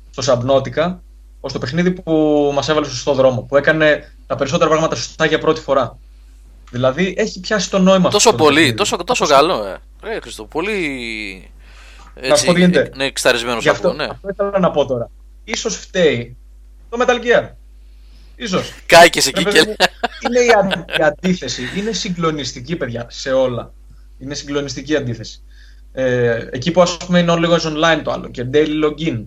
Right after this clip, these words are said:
Speaker 1: και πάρε και αυτό το πακετάκι και άνοιξε και εκείνο το πακέτο, το, το κουτί που σου δίνουμε επειδή άνοιξες ένα κουτί. Δηλαδή, αν είναι δυνατόν, ανοίγεις ένα κουτί στο Metal Gear Survive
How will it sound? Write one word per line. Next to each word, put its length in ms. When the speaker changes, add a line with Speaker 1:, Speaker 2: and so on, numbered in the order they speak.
Speaker 1:
και 380
πάρε 180
και 80
αυτό 140
το 100
πακετάκι 540
και 240
άνοιξε 280
και 60
εκείνο 180
το 120
πακέτο, 440
το, 320
το 100
κουτί 440
που 120
σου 140
δίνουμε 540
επειδή 380
άνοιξες 300
ένα 120
κουτί. 500
Δηλαδή, 240
αν 100
είναι 140
δυνατόν, 460
ανοίγεις 380
ένα 120
κουτί 300
στο 180
Metal 220
Gear 160
Survive 440